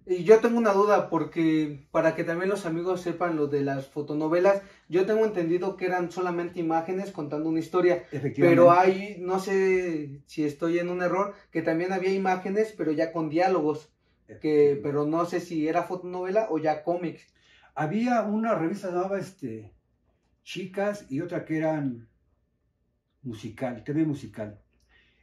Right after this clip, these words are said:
Speaker 2: Entonces, en una de ellas, eh, yo trabajé con Carlos Piñar,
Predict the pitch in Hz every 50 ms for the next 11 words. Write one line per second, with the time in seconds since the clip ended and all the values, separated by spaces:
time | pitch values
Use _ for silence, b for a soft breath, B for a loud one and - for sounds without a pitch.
0 | _ _ 135 135 143 139 170 190 190 165 202 151 - 160 143 160 175 185 185 175
1 | 160 170 170 185 190 180 - 139 120 123 120 120 113 127 160 170 160 - 170 156
2 | 143 143 165 160 - 147 131 123 - 160 160 160 165 147 - _ 135 127 127 135
3 | 151 170 185 185 -